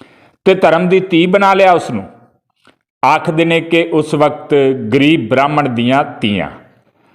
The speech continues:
ਸੁੰਦਰੀ ਤੇ ਮੁੰਦਰੀ, ਉਸ ਤੇ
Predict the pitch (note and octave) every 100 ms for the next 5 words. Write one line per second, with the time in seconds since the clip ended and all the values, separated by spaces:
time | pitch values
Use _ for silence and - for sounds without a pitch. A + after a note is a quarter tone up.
0 | _ _ - C3 A#2 A#2 A2+ F#2 D#2+ C#2+
1 | - - _ _ _ _ _ _ _ _
2 | _ _ _ _ - A3+ A3+ A3+ A3 G#3+